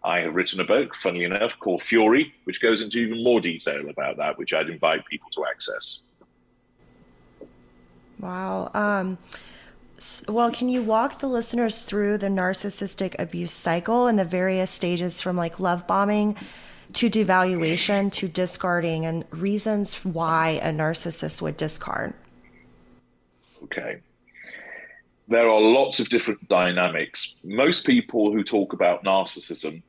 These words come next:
Speaker 1: have a limited understanding of it, and there's many gaps in their knowledge. And what they tend to do is talk about this cycle: love bombing,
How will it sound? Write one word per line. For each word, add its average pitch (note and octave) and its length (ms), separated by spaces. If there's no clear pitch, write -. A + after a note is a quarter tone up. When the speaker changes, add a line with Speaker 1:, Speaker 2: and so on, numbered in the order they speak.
Speaker 1:
have G#2+ 160
a G#2 40
limited G#2+ 440
understanding F2 680
of E2+ 160
it, F2 240
and E2+ 120
there's E2 180
many F#2 200
gaps E2+ 380
in E2+ 100
their D#2+ 160
knowledge. E2 420
And F2 120
what F#2 180
they B2 220
tend F2+ 240
to - 80
do E2 180
is - 140
talk F#2 260
about E2 280
this - 120
cycle: D2 520
love B2 240
bombing, A#2+ 360